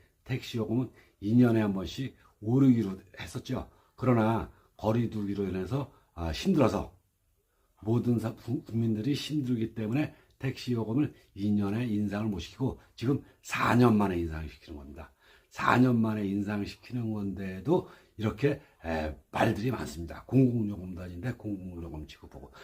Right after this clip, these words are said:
여러분들 직장 생활하시는 분들 일 년만 월급 안 해놓으면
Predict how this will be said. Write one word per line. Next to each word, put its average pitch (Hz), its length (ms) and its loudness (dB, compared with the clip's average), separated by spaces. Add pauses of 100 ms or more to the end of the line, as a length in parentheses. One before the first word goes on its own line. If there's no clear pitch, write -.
(220)
여러분들 117 560 4
직장 120 380 -2
생활하시는 101 580 -6
분들 85 340 -6 (420)
일 160 260 8
년만 147 420 4
월급 131 480 4
안 107 120 2
해놓으면 127 340 4